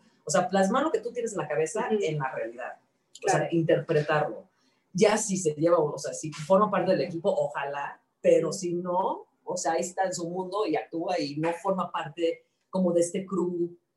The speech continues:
Speaker 1: no de esta compli-,
Speaker 2: Ya.
Speaker 1: complicidad del
Speaker 2: Mm.
Speaker 1: crew, o sea, no es
Speaker 2: Sí, sí, sí,
Speaker 1: necesario.
Speaker 2: sí, sí.
Speaker 1: Obviamente es óptimo.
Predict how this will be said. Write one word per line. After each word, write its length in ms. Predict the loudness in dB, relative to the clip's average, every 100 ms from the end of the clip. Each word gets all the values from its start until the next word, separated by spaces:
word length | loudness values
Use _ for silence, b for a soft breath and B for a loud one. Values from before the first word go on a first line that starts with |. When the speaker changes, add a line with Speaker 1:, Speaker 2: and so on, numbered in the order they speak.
| _
Speaker 1:
no 120 | -4
de 60 | -2
esta 180 | -2 -2
compli-, 100 | 0
Speaker 2:
Ya. 220 | 0 -2 -8
Speaker 1:
complicidad 520 | -6 -2 -2 0 0 2
del 100 | 0
Speaker 2:
Mm. 40 |
Speaker 1:
crew, 120 | 2 2
o 80 |
sea, 120 | 2 4
no 160 | 4
es 80 | 4
Speaker 2:
Sí, 60 | 2
sí, 60 |
sí, 80 | 2
Speaker 1:
necesario. 380 | 2 4 2 2
Speaker 2:
sí, 40 | 2
sí. 80 |
Speaker 1:
Obviamente 300 | 2 2 0 -4
es 80 |
óptimo. 440 | -4 -6 -8 -12